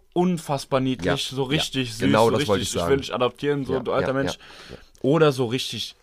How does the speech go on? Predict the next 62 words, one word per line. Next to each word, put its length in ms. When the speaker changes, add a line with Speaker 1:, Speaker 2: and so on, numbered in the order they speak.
Speaker 1:
ekelhaft. 400
Speaker 2:
Ja, 140
und 100
bei 80
mir 160
war 80
das 160
so, 200
also 200
ich 100
sag 160
mal 120
so, 80
die 160
zwei, 280
die 120
dann, 140
also 180
die 120
zwei 220
von 180
zehn, 200
die 240
korrekt 300
sind, 120
sind 120
dann, 120
wie 60
du 80
schon 140
gesagt 200
hast, 140
richtig 300
süß, 200
die 80
sind 120
richtig 280
dankbar, 340
Speaker 1:
Ja, 40
Speaker 2:
wenn 80
Speaker 1:
so 60
Speaker 2:
du 40
ihnen 120
Speaker 1:
niedlich 200
Speaker 2:
hilfst. 240
Speaker 1:
einfach. 280
Speaker 2:
K-, 200
kann, 200
können 200
sie 100
mir 100
das 160
grad 180
mal 80
da 80
oben 180
runterholen 600
und 160
so, 100
Speaker 1:
Ja. 80
Speaker 2:
weißt 220
du? 40